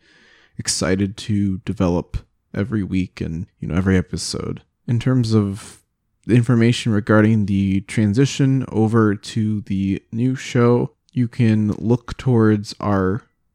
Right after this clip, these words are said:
Twitter, and we will try and keep you updated as much as possible. An important thing to note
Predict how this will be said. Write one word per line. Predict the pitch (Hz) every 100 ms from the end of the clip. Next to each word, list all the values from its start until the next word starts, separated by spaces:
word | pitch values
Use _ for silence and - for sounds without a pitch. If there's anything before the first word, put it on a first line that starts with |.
| _ -
Twitter, | - 139 139 151 - _ _ _ _
and | 117 110 107 101 101 - _ _ -
we | 117
will | 110 107 107 95
try | 95 - 101
and | 98 104
keep | 107
you | 110 92
updated | 95 - 101
as | 98
much | 98 -
as | -
possible. | - 120 117 - 117 110 110 127 _ -
An |
important | 143 135 190 190 160
thing | 156 151 139
to | -
note | 120 113 113 -